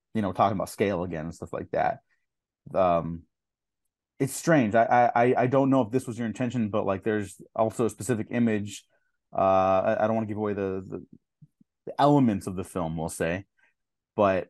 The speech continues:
it made me feel very small towards the end, and, uh, it made it scarier. Like, the world's very big, and these people are just a very small part of it.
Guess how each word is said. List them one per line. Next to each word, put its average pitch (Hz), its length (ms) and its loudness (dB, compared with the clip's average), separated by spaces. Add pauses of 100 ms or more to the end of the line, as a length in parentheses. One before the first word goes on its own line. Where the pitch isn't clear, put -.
(340)
it - 160 -8
made 127 300 2
me 120 160 2
feel 120 300 0
very 107 260 -2
small 98 760 -2 (400)
towards 147 300 0
the 151 120 2
end, 165 380 -2 (520)
and, 104 420 -4
uh, 90 300 0
it 117 100 -2
made 120 280 4
it 113 240 2 (720)
scarier. 95 1160 -2 (260)
Like, 90 160 -8
the 87 80 -6
world's 104 380 0
very 127 560 4
big, 101 680 0 (880)
and 98 720 -4 (440)
these 90 220 -6 (100)
people 110 340 -2
are 95 140 0
just 95 260 -8
a 85 60 -6
very 117 360 2
small 120 320 0
part 139 300 0
of 90 100 -8
it. - 160 -10